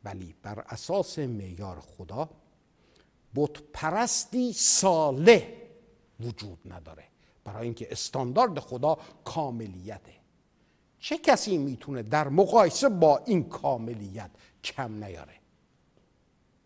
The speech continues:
بذارید یه مثال براتون بزنم. افرادی که این روزا از تهران برمیگردن،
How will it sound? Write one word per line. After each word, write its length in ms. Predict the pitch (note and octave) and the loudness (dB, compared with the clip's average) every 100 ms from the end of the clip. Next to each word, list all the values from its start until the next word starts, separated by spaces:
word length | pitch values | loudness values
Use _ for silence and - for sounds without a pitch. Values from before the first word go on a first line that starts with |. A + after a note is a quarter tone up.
| _ _ _ _ - - _ _ | _ _ _ _ -20 -20 _ _
بذارید 420 | - D#4 A#3 G3 E3+ | -8 -4 -2 -4 -4
یه 60 | |
مثال 320 | B2 G#2+ A2+ | -4 -4 -8
براتون 380 | E2+ E2 E2+ - | -10 -14 -18 -18
بزنم. 240 | E2+ E2 - - _ _ _ _ _ - _ _ _ _ _ - | -20 -20 -20 -20 _ _ _ _ _ -20 _ _ _ _ _ -2
افرادی 420 | A3+ A3 A#3 A3 | 0 2 0 -2
که 400 | D#3+ F#3+ F#3 F#3+ - | -2 0 0 -2 -4
این 180 | D3+ C#3+ | -2 -2
روزا 460 | B2+ B2+ D3 C#3+ - | -4 -2 -2 -2 -6
از 300 | A#2+ - - | -8 -10 -12
تهران 520 | B2 G#2 A2 B2+ G#2 D#2+ _ _ _ | -10 -8 -6 -8 -8 -14 _ _ _
برمیگردن، 840 | A2+ G#2 F2+ F2+ F2+ F2+ B2 D#3+ | -14 -12 -14 -16 -16 -10 -6 -6